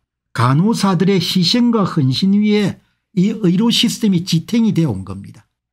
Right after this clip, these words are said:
그게 지금 이제 와해되기 시작한 겁니다. 왜 와해되냐? 그 의사의 부족분을 전공의들이 채웠는데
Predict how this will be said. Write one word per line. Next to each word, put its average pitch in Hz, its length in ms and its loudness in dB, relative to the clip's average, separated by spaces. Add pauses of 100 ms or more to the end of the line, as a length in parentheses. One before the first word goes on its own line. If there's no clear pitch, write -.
(140)
그게 196 220 2
지금 226 180 2
이제 208 100 0
와해되기 170 720 2
시작한 104 460 -2
겁니다. 98 440 -14 (180)
왜 147 260 2
와해되냐? 175 760 0 (420)
그 220 340 0
의사의 226 600 0
부족분을 214 880 0 (140)
전공의들이 180 640 2
채웠는데 147 760 0